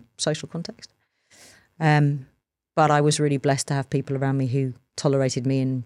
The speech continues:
picked me up and washed me down and, uh, yeah, kept an eye out for me. And I'm really grateful to those people.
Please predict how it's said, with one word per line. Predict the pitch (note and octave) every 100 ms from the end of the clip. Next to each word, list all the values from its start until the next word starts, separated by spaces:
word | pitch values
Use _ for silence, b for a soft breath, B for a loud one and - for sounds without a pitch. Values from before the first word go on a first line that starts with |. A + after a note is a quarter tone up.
| _
picked | C#3+ -
me | C#3 C3
up | C3 C3
and | B2 B2+ A#2+
washed | D3 C3 -
me | C3
down | B2+ B2+ C3
and, | B2+ B2 B2+ _ _ B B B B B B
uh, | D3+ C3+ C3 B2 _ -
yeah, | A#3 B2 -
kept | - -
an | C#3
eye | C3+
out | -
for | C3
me. |
And | B2
I'm | B2+
really | C3+ B2+
grateful | A#2 A2+ -
to | C3 -
those | - -
people. | - -